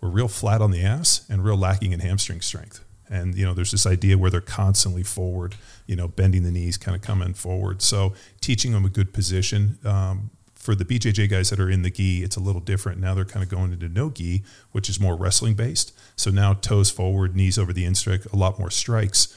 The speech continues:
So actually the power athlete squat that we teach, you know, toes forward, knees over the in-, um, knees over the insteps, and, like, kind of that universal athletic position, uh, as we're teaching 'em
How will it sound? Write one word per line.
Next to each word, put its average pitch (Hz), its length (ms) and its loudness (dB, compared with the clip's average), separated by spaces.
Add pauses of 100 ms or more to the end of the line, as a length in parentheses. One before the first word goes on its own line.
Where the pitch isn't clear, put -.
(240)
So 95 220 2
actually 101 400 2
the 95 100 -4
power 101 360 2
athlete 92 360 -2
squat 95 340 2
that 95 100 -6
we 87 120 -4
teach, 92 380 -4
you 95 40 -2
know, 87 300 -2
toes 92 260 0
forward, 90 400 -4
knees 90 180 -2
over 85 120 -4
the 87 100 -6
in-, 92 440 -6 (100)
um, 92 480 -4 (100)
knees 101 260 6
over 90 140 0
the 90 80 -4
insteps, 90 480 0
and, 90 80 -6
like, 92 160 -6
kind 95 180 -4
of 87 100 -4
that 87 220 -6 (220)
universal 95 480 2
athletic 90 320 -2
position, 98 560 -2 (460)
uh, 98 260 -6
as 104 180 2
we're 101 100 0
teaching 113 460 -2
'em 95 280 -2